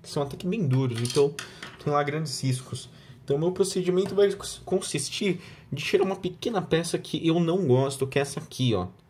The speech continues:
Ó, vocês estão vendo? É literalmente a peça que fica embaixo do gatilho,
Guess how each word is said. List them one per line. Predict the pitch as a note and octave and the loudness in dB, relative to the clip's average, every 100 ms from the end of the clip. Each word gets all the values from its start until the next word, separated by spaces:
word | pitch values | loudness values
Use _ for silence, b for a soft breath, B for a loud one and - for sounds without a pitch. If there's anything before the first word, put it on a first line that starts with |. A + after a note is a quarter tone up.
| b b b b - - - | b b b b -20 -20 0
Ó, | G#2 | 0
vocês | - - | 0 -10
estão | - A2 | -2 2
vendo? | A#2+ D3 G#2 - b b b b | 2 2 0 -2 b b b b
É | C#3 | 4
literalmente | E3+ A#3 - G3 F#3 F#3 F#3 | 4 4 4 6 6 4 4
a | |
peça | F3+ E3+ E3+ | 2 0 0
que | - | -8
fica | - | -4
embaixo | D#3+ D3+ D#3 D3+ | 0 2 2 2
do | |
gatilho, | D3+ C#3+ - G#2 F#2 | 2 0 -2 -2 -4